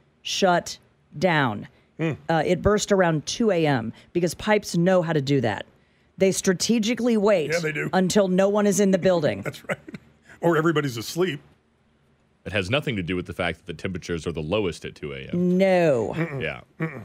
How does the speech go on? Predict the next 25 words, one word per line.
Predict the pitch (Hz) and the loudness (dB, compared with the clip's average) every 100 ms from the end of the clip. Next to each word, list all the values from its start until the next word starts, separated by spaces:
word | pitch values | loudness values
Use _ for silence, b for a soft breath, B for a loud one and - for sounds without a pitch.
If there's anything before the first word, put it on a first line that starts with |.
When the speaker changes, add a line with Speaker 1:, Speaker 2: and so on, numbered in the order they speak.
| - _ | -20 _
Speaker 3:
Uh, | 107 107 | -4 -2
by | 117 | -2
the | 123 | 0
way, | 117 | -2
we | 107 110 107 | -2 -2 -2
have | 113 92 | -4 -6
mentioned | 107 - 101 | -10 -10 -10
a | |
couple | - 113 107 | -8 -4 -4
of | |
times | 113 104 101 | -4 -4 -4
on | 101 | -4
this | 92 | -4
program | - 104 95 101 101 98 | -2 -2 0 0 0 -2
a | 90 92 85 82 | -2 0 0 -2
push | - - 123 - | -4 -4 -4 -4
to | - | -6
ban | 82 78 104 123 139 | -6 -2 -2 -2 -4
tackle | - 127 120 | -6 -4 -4
football | 90 - 180 90 82 78 | -4 -4 -2 -2 -2 -4
in | |
the | 73 | -6
state | - 90 | -4 -4
of | 76 | -2
California | 92 85 - 113 95 85 | -2 -2 -2 -2 -2 -4